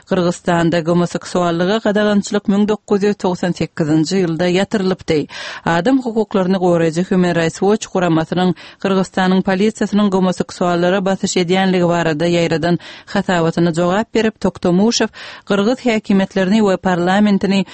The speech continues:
социаль капма-каршылыгы тоташтырган кабер җәмгыятьчелек курамаларының ишенә үн сарттырмага чыгарды. Human Rights Watch курамасы үз хасабатында Кыргызстанның полициясының гей ва бисексуал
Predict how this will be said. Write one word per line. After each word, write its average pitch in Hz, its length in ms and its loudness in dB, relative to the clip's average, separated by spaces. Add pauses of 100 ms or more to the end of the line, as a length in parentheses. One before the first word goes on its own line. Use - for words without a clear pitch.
(160)
социаль 220 640 -2
капма-каршылыгы 196 840 -2
тоташтырган 190 760 0
кабер 190 320 0
җәмгыятьчелек 180 640 0
курамаларының 170 680 2
ишенә 196 320 0 (340)
үн 233 160 4
сарттырмага 185 800 0
чыгарды. 160 480 0 (320)
Human 180 240 0
Rights 170 320 -2
Watch 254 240 0
курамасы 226 480 0
үз 202 240 -2
хасабатында 180 720 0
Кыргызстанның 185 720 0
полициясының 202 720 0
гей 196 320 2
ва 190 160 2
бисексуал 180 800 -2